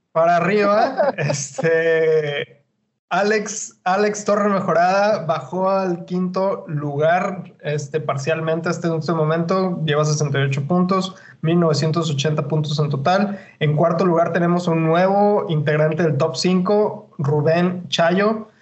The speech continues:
Speaker 1: que lleva setenta puntos hasta el momento y un total de mil novecientos ochenta y un puntos. Diana Díaz se mantiene en el tercer pu-,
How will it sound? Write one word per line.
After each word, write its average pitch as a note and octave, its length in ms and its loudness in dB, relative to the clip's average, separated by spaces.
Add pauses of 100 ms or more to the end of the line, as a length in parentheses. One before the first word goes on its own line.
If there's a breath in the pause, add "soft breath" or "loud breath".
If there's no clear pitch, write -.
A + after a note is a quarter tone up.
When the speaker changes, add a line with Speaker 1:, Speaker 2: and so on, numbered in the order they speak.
(120)
Speaker 1:
que D3+ 100 -4
lleva D#3+ 200 2
setenta E3+ 440 -2
puntos F3 280 0
hasta D#3+ 100 -2
el C#3+ 60 0
momento F3+ 580 0 (800 loud breath)
y F3 380 2
un E3+ 180 0
total E3+ 320 0
de E3 80 2
mil E3+ 260 4
novecientos E3+ 420 2
ochenta D3+ 260 0
y C#3+ 80 0
un C#3+ 160 0
puntos. G#3 480 0 (540 loud breath)
Diana F3+ 500 2
Díaz G3 320 2
se F3 80 0
mantiene D#3+ 340 2
en F3+ 60 2
el E3+ 140 0
tercer D#3+ 340 0 (380)
pu-, F3+ 420 0